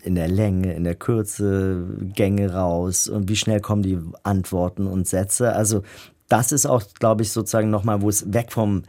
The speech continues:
theatralen Moment gegangen ist, weil das kann man im Theater nie, ne? Äh, Gänge wegschneiden, die Antwort schneller kommen lassen, äh, et cetera pp. Und das Tolle ist, dass die Kollegin und der Kollege,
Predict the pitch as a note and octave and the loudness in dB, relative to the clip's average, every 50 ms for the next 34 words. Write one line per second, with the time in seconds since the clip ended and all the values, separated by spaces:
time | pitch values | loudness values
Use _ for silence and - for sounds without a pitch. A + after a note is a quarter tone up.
0 | - - - - A#2 G2 F2+ - - - A2 A2 A#2 A#2 G#2+ G#2 G#2 A2 C3+ C#3+ | -12 -10 -4 0 2 2 2 0 0 0 0 2 2 2 2 4 4 2 2 2
1 | - A#2 G2 F#2 E2+ F2 F2 E2+ F#2 B2 - - G2+ F2+ D#2+ F#2 F2 - - G2 | 0 -2 0 0 0 0 -2 -2 -2 -4 -4 -2 0 0 0 0 0 0 0 -2
2 | F#2 F2 E2 E2 - - E2+ D#2 - - F2 G#2 C#3+ D#3+ A2+ D#2+ D2+ G2 A#2+ B2+ | -2 -2 -2 -2 -2 0 -2 -2 0 0 2 4 4 4 4 2 2 0 -2 -2
3 | B2 - _ - - F#2 E2 D#2 D#2+ F2 F2 F#2+ F#2 G2 F#2 F2 F2 - - - | -2 -6 _ -12 -8 -6 -6 -6 -4 -2 -2 0 0 0 0 0 -2 -2 -4 -4
4 | - G2 F2 F2 E2+ E2+ E2+ F#2+ F#2 F#2 E2 F#2+ D#2 E2+ F#2+ F#2 F#2+ F2 - - | -2 -2 0 0 0 -2 -2 -2 -2 -2 -2 -2 -2 -2 -2 -2 -4 -6 -4 -4
5 | F#2 E2 F2+ F2+ - - G2 F2+ F2+ E2+ E2+ F2+ F2+ - - G2 F2+ F2 F2 F2 | -2 -2 -2 -2 -2 -2 -2 -2 0 0 0 0 0 0 -2 -2 -2 -2 -2 -2
6 | F2+ F2 E2 D2 F2+ F#2 E2+ - F#2 F#2+ - F#2 - F#2+ F#2 E2+ - F#2+ F2+ - | -2 -4 -4 -6 -8 -8 -8 -8 -6 -4 -4 -4 -2 -4 -4 -4 -4 -4 -4 -2
7 | A#2 A#2+ A2 - - - - - - - - - G2 G2 G2 F#2+ F#2 F2+ F2+ E2+ | -2 -4 -4 -4 -8 -18 -18 -18 -18 -14 -6 -2 0 2 2 4 2 2 0 -2
8 | - - - - F#2+ - - - - - G#2 B2 D3 D3+ C3+ - C3+ C#3+ C#3+ - | -4 -8 -8 -6 -4 -4 -4 -6 -4 -2 0 0 0 0 0 0 0 0 0 -2
9 | - - - A2+ F#2 - - - G2+ G2 - - G#2 G#2 A2+ A#2 A#2+ A2 G#2 G2 | -4 -4 -4 -4 -2 -2 -4 -4 -6 -6 -2 -2 0 0 0 0 0 -2 -2 -2
10 | F#2+ F#2+ - G2 G2 - - G#2+ G2+ G#2+ A2+ A#2+ A2+ G#2 A2 A2 A2 G#2 G2 F2 | -4 -4 -4 -8 -8 -4 -4 -2 0 2 0 0 0 0 0 2 2 0 0 -2